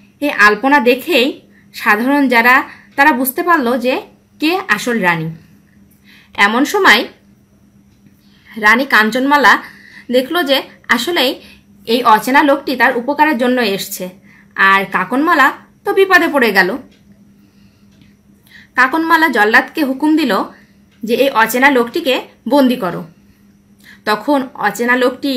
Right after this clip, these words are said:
মন্ত্র বলে জল্লাদকে বেঁধে ফেলল। জল্লাদকে বেঁধে ফেলার পর সে গেল রাজার কাছে, এবং রাজার কাছে যখন সে গেল, যে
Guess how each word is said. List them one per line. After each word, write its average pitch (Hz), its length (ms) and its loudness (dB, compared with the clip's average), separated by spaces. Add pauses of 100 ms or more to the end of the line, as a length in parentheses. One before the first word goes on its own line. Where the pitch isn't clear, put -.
(880)
মন্ত্র 233 400 0
বলে 294 260 2 (920)
জল্লাদকে 233 580 0
বেঁধে 254 260 0
ফেলল। 185 260 -4 (2250)
জল্লাদকে 226 500 -2
বেঁধে 226 240 -4
ফেলার 302 360 0
পর 220 180 -2 (440)
সে 349 180 -4
গেল 339 220 2
রাজার 202 340 2
কাছে, 185 280 -10 (800)
এবং 233 280 0 (600)
রাজার 214 360 0
কাছে 285 200 -4
যখন 320 280 -6
সে 403 160 -4
গেল, 294 200 2 (1500)
যে 240 160 -2